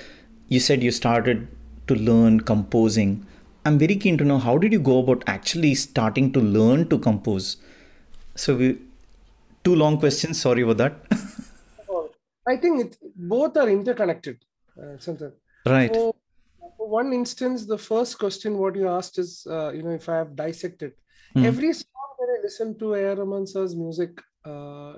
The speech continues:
Speaker 2: you know, say for example, I'll, I'll say for example, Ye Jo Desh Hai Tera.
Speaker 1: Hmm.
Speaker 2: So,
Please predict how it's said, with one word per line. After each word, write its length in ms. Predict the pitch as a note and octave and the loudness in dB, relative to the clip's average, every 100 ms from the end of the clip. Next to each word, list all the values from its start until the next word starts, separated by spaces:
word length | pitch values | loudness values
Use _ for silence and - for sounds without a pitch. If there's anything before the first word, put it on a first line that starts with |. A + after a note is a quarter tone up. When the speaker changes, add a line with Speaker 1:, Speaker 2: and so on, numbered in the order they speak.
| D#3+ | -18
Speaker 2:
you 80 | D#3 | -16
know, 280 | D3+ D3+ - _ | -14 -16 -20 _
say 180 | F3 F3 | -8 -6
for 140 | E3 | -6
example, 480 | - - F3+ F3+ F#3 | -8 -6 -6 -2 -2
I'll, 240 | E3 D#3+ | -2 -4
I'll 160 | E3 D#3+ | -6 -4
say 160 | G3 G3 | 0 0
for 160 | G3 | 0
example, 420 | D#3+ - F3+ F#3 | -6 -8 -6 -2
Ye 140 | F3 F#3 | 2 2
Jo 160 | G#3 | 2
Desh 240 | F3 E3+ E3+ | 0 -2 -4
Hai 100 | C#3+ | -14
Tera. 160 | B2 - _ | -16 -20 _
Speaker 1:
Hmm. 220 | C#3+ C3+ B2+ - - _ _ - - - | 2 2 2 -4 -20 _ _ -20 -20 -14
Speaker 2:
So, 280 | F#3 F3+ | -8 -8